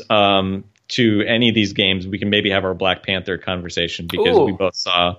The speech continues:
Speaker 2: Yep.
Speaker 1: That's the o-, that's the only movie I've seen since, uh, my daughter was born. So, um,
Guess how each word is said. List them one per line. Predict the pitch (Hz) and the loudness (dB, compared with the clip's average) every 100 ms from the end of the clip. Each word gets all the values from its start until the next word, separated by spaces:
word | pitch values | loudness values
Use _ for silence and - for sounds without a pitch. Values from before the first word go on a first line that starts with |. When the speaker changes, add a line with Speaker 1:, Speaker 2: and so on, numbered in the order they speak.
| _ | _
Speaker 2:
Yep. | - 160 - | -8 -8 -6
Speaker 1:
That's | 107 135 139 | 0 0 4
the | 180 | 2
o-, | |
that's | 143 151 - | 4 2 2
the | 175 | 0
only | 151 139 | 2 2
movie | 123 120 107 | 2 2 2
I've | 98 90 | 2 0
seen | 104 95 | -4 -6
since, | 90 98 92 - - | -6 -8 -6 -10 -4
uh, | 104 92 | -2 0
my | 92 90 | 0 -2
daughter | 87 92 90 | 0 0 0
was | 87 87 | 0 -6
born. | - 87 87 - _ _ - | -4 -4 -4 -6 _ _ -12
So, | - 95 90 87 90 - | 0 2 2 0 -4 -4
um, | 92 85 82 85 87 | -2 -2 -2 -4 -10